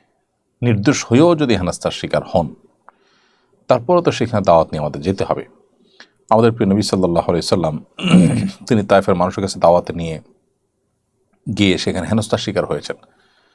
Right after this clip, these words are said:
তাই বলে তারা সেখানে দাওয়াতের কাজ বন্ধ করে দেননি। হ্যাঁ, আপনি হয়তো বলবেন যে, "তারা তো অমুসলিম ছিলেন, এরা তো মুসলিম।" <clears throat> মুসলিম হোক আর অমুসলিম হোক, দাওয়াতের কাজ করা আমাদের দায়িত্ব। আমার দায়িত্ব পালন আমি করব, সেখানে বাধা যদি আসে,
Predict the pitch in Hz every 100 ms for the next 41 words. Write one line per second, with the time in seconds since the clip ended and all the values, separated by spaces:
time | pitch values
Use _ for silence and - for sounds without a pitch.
0 | _ - 107 107 98 95 92 98 101 87
1 | 85 - 80 - 78 73 - 101 98 95
2 | 82 160 147 139 92 - 147 147 - 92
3 | 95 87 87 87 80 85 80 - 90 101
4 | 104 - 95 - 90 82 85 95 101 98
5 | - 85 76 - - - - - 135 240
6 | 226 190 156 117 - - - 120 113 147
7 | 120 120 147 92 - 113 95 76 - _
8 | _ _ _ _ _ _ _ _ _ _
9 | - 98 95 101 107 107 - 113 107 98
10 | 101 80 - - - _ _ _ _ _
11 | _ _ _ _ _ - 117 123 107 104
12 | 98 95 90 101 101 92 82 156 - -
13 | - - 113 117 95 87 101 104 90 80
14 | - 92